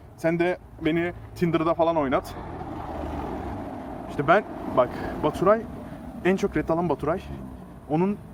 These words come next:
zirvesine almaya geleceğim. En çok kızlar beni reddedecek. En çok. O yüzden beni al Enes Batur. Beni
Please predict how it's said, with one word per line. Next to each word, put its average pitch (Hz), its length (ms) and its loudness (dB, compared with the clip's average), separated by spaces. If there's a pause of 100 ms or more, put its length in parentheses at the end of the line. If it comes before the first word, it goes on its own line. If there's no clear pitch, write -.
(140)
zirvesine 147 480 2
almaya 139 280 4
geleceğim. 120 380 -2 (380)
En 185 120 4
çok - 220 -2
kızlar 165 260 4
beni 156 160 4
reddedecek. 123 640 0 (420)
En 190 160 4
çok. - 180 0 (760)
O 359 80 10
yüzden 180 300 4 (640)
beni 170 160 8
al 180 160 8
Enes 143 280 2
Batur. - 340 -4 (480)
Beni 175 260 6